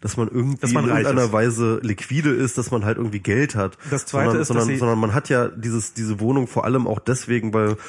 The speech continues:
Speaker 1: man ja sonst <laughs> nirgendwo wohnen könnte. Man, man, man hat ja gar nicht die Option, halt groß irgendwelche Sachen zu mieten, so, weil, weil da gibt's keinen Mietmarkt. Deswegen, ähm, es, es gibt ja gar keine Option, dieses, diese Wohnung zu verkaufen und damit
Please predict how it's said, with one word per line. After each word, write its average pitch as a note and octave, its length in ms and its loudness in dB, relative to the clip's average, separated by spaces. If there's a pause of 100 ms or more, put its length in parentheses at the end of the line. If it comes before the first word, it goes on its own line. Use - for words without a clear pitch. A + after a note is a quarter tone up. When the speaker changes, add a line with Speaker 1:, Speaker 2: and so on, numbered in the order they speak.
(160)
Speaker 1:
man G#2+ 160 2
ja G2+ 80 4
sonst A2+ 300 -2
<laughs> G#2+ 100 2
nirgendwo A2+ 340 0
wohnen B2 320 2
könnte. E2 400 -4 (400)
Man, A#2 160 0
man, A#2 100 -2
man G#2+ 140 0
hat C#3 140 0
ja A#2+ 60 4
gar A#2 120 4
nicht A#2 140 -2
die G#2+ 80 0
Option, B2 580 2
halt A2 240 2
groß A#2 320 -2
irgendwelche A2 480 0
Sachen A#2 260 -2
zu A2 140 -4
mieten, G2+ 380 -2
so, F#2+ 180 -2
weil, G2+ 160 0
weil A2 80 2
da A2 80 4
gibt's A2 240 -4
keinen A2+ 180 2
Mietmarkt. A2 520 -2 (340)
Deswegen, A#2 520 0 (340)
ähm, G#2 440 2
es, - 120 -8
es - 180 -4
gibt C3 160 -6
ja A#2 80 4
gar G#2+ 80 4
keine G#2+ 200 0
Option, B2 420 0
dieses, A2 360 -2
diese G#2 340 -2
Wohnung A#2+ 220 2
zu - 120 -8
verkaufen B2+ 600 0
und G#2 200 -2
damit A2 240 2